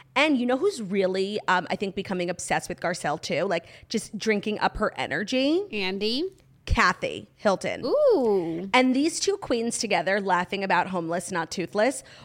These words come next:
Speaker 1: was one of the highlights of my life. Not laughing at the organization, just the name. And Dorit was getting, like, so butthurt about everyone. Just,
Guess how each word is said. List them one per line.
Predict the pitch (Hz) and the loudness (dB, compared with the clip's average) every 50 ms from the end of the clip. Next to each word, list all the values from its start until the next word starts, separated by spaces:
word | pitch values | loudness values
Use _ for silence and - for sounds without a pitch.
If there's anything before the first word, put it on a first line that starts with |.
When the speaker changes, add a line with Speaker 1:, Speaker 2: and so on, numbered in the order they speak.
| - - | -14 -8
Speaker 1:
was | 214 214 202 196 233 247 254 277 302 339 392 427 - - - - - | -6 -6 -2 2 4 6 6 8 6 4 2 0 -6 -8 -8 -6 -6
one | 208 185 190 208 226 233 262 294 285 | -6 -4 -2 0 0 2 2 2 2
of | - 240 240 220 190 | 2 0 0 0 -2
the | 202 226 226 | -4 -4 -2
highlights | 220 202 190 190 196 208 208 - | 0 0 0 0 0 -2 -2 -2
of | 202 185 | -2 -2
my | 190 180 180 | -2 -2 -2
life. | 180 175 180 - | -2 -4 -4 -4
Not | 202 208 226 269 330 311 | -2 0 2 2 2 4
laughing | 311 302 294 - 285 302 | 4 2 2 2 0 -2
at | 294 | 0
the | 320 | 2
organization, | 247 262 269 262 320 370 392 359 254 254 226 185 185 - - 190 175 202 190 | 4 4 4 6 6 4 4 4 4 4 4 4 2 0 0 0 0 0 0
just | 214 214 208 - 254 | -2 -2 -2 -2 0
the | 277 | 2
name. | 269 240 196 185 175 180 147 | 2 2 2 0 -2 -4 -4
And | 175 214 - - - - - - | -6 -6 -8 -10 -14 -20 -10 -4
Dorit | - 240 226 240 254 | 0 0 2 2 2
was | 247 233 - | 0 2 4
getting, | 233 214 208 208 | 4 4 4 2
like, | 202 196 190 - | 0 -2 -4 -6
so | - - - - - - 208 196 190 190 190 196 202 202 - - - - | -6 -8 -6 -4 0 4 4 6 6 6 6 4 4 2 -2 -6 -6 -4
butthurt | 190 170 - 214 185 170 - 185 202 196 202 196 - | -4 0 2 4 4 4 2 0 0 0 0 0 0
about | 196 185 170 175 - | 0 2 2 2 2
everyone. | - 185 175 180 170 180 185 | 2 0 0 0 0 0 -2
Just, | 180 185 180 - | -2 -4 -6 -6